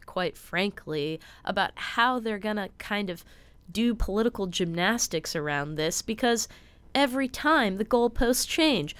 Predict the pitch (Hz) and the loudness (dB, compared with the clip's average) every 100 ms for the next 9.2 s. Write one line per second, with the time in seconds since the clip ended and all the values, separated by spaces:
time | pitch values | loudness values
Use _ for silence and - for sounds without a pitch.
0 | - - 202 208 220 220 - 220 214 185 | -14 -2 2 4 4 2 2 4 4 2
1 | - - 190 208 - 214 - 202 196 185 | 0 4 4 2 0 0 2 2 2 0
2 | - 139 156 165 202 220 233 - 196 180 | -2 0 2 4 6 6 4 2 0 0
3 | 175 175 175 185 180 180 - 165 165 196 | 2 2 2 0 0 -2 -2 2 2 4
4 | 262 294 - - - - 233 247 262 269 | 2 0 -4 -12 -8 2 4 4 2 2
5 | - 277 - 269 269 262 233 165 190 254 | 2 0 4 6 8 8 6 4 6 8
6 | 277 196 190 196 202 202 214 233 226 226 | 8 6 4 2 2 2 2 4 4 2
7 | 214 - 190 277 285 165 151 151 156 175 | 2 4 6 4 2 2 2 4 2 2
8 | 170 - 247 247 220 - 208 220 - - | 0 2 2 2 0 2 4 4 0 -2
9 | 190 | -2